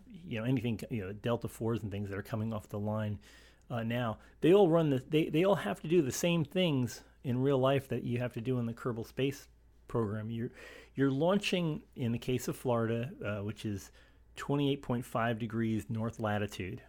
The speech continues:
uh, on the Florida coast. Uh, when you're trying to get into an equatorial orbit, you have to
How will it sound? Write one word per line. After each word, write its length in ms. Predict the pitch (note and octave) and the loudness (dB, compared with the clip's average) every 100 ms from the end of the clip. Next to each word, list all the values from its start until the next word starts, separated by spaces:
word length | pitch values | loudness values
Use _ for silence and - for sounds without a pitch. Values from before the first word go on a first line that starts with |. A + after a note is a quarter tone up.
| - - | -18 -12
uh, 60 | |
on 220 | G2+ G2+ G#2 | -10 -8 -8
the 60 | |
Florida 320 | - G2 F#2+ | -6 -4 -4
coast. 440 | A#2 - F#2 - - - - - - - - - | -2 -2 -2 -6 -16 -20 -20 -20 -20 -20 -20 -12
Uh, 120 | A#2+ | -10
when 260 | A#2+ A#2+ D3 | -4 0 2
you're 80 | F3 | 0
trying 260 | - F3+ D#3+ | 0 0 2
to 60 | |
get 160 | C#3+ C#3+ | 4 2
into 200 | C#3 C3 | 2 0
an 80 | C3 | -2
equatorial 880 | - - - C3+ C3 B2+ A#2+ - - | -2 -4 0 0 2 0 -4 -8 -2
orbit, 480 | C3 D3 A#2 G#2 - - - - | 2 4 4 0 -4 -14 -20 -4
you 140 | B2+ | -2
have 280 | B2+ C#3+ C#3 | 0 0 -2
to 360 | - C#3+ C3 | 0 0 0